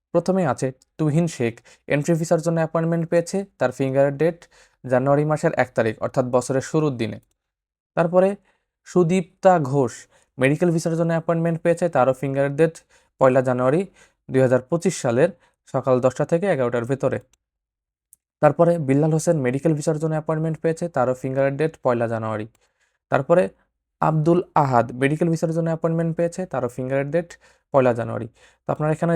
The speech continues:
দেখতেই পেলেন আমার সাবস্ক্রাইবারদের ভেতরে চারজন অ্যাপয়েন্টমেন্ট পেয়েছে। আর বর্তমানে যে অবস্থা, এই অবস্থায় অ্যাপয়েন্টমেন্ট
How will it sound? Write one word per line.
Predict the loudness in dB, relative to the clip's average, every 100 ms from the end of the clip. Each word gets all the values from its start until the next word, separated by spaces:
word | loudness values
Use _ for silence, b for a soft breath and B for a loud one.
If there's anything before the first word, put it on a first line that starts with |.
| 0
দেখতেই | 0 0 2
পেলেন | 2 0 0
আমার | -4 -2
সাবস্ক্রাইবারদের | -4 -6 0 0 2 0 0
ভেতরে | 0 -4 -2
চারজন | -4 0 -2 -2
অ্যাপয়েন্টমেন্ট | -4 -2 -4 -4 -6 2
পেয়েছে। | 2 2 -10 -16 _ _ _ _ _ 0
আর | 4 4 2 -2 4
বর্তমানে | 4 4 -2 0 2
যে | 2
অবস্থা, | 2 -2 -4 -8 b b b 2
এই | 4 4
অবস্থায় | 0 4 6
অ্যাপয়েন্টমেন্ট | 4 4 4 4 0